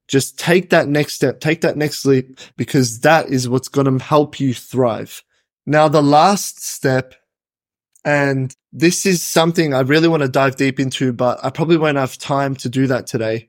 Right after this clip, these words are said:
And this is sort of the last piece of the puzzle. And this is to be doing something that is higher than yourself, that is, that having a purpose and creating a vision. And when I say purpose,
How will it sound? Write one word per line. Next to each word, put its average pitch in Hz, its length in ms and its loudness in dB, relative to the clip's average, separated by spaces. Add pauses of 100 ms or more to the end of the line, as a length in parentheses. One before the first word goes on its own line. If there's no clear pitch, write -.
(340)
And 139 160 0
this 165 200 0
is 180 120 0
sort 175 260 4
of 160 200 4
the 143 100 4
last 139 380 4
piece 139 280 0
of 120 140 -6
the 117 80 -4
puzzle. 110 500 -4 (1300)
And 131 220 0
this 180 220 2
is - 240 -4 (180)
to 165 100 0
be 151 160 2
doing 165 380 2
something 123 760 -4 (760)
that 131 160 4
is 131 160 2
higher 139 480 2
than 123 200 0
yourself, - 720 -6 (560)
that 135 180 2
is, 135 420 0
that - 340 -2
having 190 540 2
a 156 80 -2
purpose 135 800 -2 (220)
and 123 260 -2
creating 160 580 2
a 123 80 -2
vision. 117 540 -6 (1160)
And 147 160 2
when 165 140 4
I 208 100 4
say 151 420 2
purpose, 139 680 -4